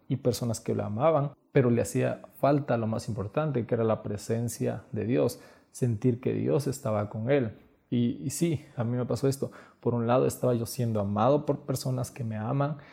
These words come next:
por un lado estaba yo siendo cobijado por personas que me aman, pero por otro lado, eh, no sentía la voz de, de Jesús hablando a, a mi corazón y trayendo calma, que era lo que yo necesitaba en ese momento,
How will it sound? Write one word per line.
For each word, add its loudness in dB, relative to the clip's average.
por -2
un 0
lado 2
estaba -2
yo -4
siendo -6
cobijado 0
por -4
personas -6
que 0
me 0
aman, 0
pero 2
por 4
otro 4
lado, 6
eh, 2
no 0
sentía 2
la 2
voz 6
de, 2
de 0
Jesús 2
hablando 2
a, -2
a 2
mi 0
corazón 0
y 0
trayendo -2
calma, 0
que -8
era 0
lo 0
que 2
yo 2
necesitaba 0
en 2
ese 0
momento, -2